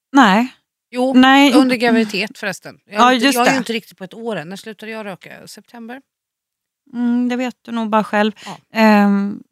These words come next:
Speaker 1: ja, mitt var väl,
Speaker 2: Så,
Speaker 1: tror jag, så
Speaker 2: ja.
Speaker 1: här december kanske. Alltså, ja, så det är ändå några månader.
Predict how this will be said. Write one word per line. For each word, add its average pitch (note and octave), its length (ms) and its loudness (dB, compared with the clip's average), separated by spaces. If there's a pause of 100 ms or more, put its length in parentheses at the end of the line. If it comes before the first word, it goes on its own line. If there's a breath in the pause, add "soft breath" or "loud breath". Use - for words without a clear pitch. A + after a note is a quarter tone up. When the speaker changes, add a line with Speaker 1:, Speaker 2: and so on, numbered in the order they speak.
(100)
Speaker 1:
ja, B3 160 6
mitt B3 260 2
var B3 140 4
väl, G#3+ 100 0
Speaker 2:
Så, G#3+ 60 -6
Speaker 1:
tror A#3 180 2
jag, G3+ 120 2
så G3+ 120 -6
Speaker 2:
ja. - 40 -2
Speaker 1:
här F#3 420 0 (720)
december F3+ 480 -10
kanske. F#3 360 -12 (360)
Alltså, G#3 180 -12
ja, G#3 180 -4
så - 140 -6
det B3 120 4
är A#3+ 40 4
ändå A#3 140 2
några G3+ 160 4
månader. F#3 360 2